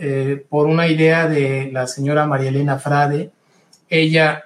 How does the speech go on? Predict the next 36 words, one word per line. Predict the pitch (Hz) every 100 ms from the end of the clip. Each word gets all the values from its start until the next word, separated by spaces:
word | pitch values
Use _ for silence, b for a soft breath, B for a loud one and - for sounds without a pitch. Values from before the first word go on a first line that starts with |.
| -
<clears throat> | 208 175 143
como | 156 151
muchas | 160 175 190 175
mamás | 165 160 165 170
en | 160
aquel | 147 160 156 156
tiempo | 160 156 156
que | 139
no | 143
había | 147 156 156
tanta | 151 147 160
información | 151 151 143 139 - 151 147
como | 156 143 139
ahora | 139 147 139
acerca | 139 143 143 147
del | 131
trastorno, | 143 139 - 156 156 180 180 B B B B _
padecía | 156 156 156 - 190 185
de | 165
muchas | 165 165 185 170
dificultades | 143 139 143 139 156 160 156
con | 151 143
sus | 143 -
hijos | 165 143 143 143 - _ _ _ _
para | 139 139 135
poder | 143 143 156 165 170
encontrar | 156 143 135 143 156 156
no | 160 175
solo | 170 175 175
el | 156
diagnóstico, | 139 135 160 180 185 -
sino | 135 151 160
también | 160 156 160 160
qué | 160
hacer. | 170 - 143 135 _ _ _ _ _ - -
Entonces, | 143 165 160 180 160